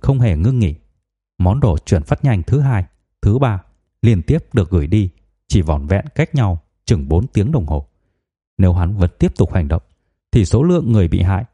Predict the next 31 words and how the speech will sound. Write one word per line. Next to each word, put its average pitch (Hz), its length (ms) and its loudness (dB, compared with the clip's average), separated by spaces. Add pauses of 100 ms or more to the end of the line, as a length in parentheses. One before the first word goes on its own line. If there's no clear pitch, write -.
(260)
sẽ 101 160 0
tiếp 180 240 -2
tục - 320 -2
tăng 107 200 0
lên 95 180 0 (220)
với 92 140 2
tốc - 220 -2
độ - 160 0 (120)
kinh 107 140 2
hoàng. 80 200 0 (800)
Cho 143 120 2
nên 143 220 2
cảnh 85 240 -2
sát - 280 -2
buộc 110 180 0
phải 82 100 0
ngăn 95 220 0
chặn, 101 180 0 (280)
không 143 180 0
để 87 120 2
tình 95 200 0
hình 78 240 0
diễn 98 220 0
biến 120 180 0
xấu 107 220 0
thêm 117 300 0
trong 113 240 -2
thời 92 120 0
gian 82 280 0
ngắn 87 160 0
nhất. 151 140 -2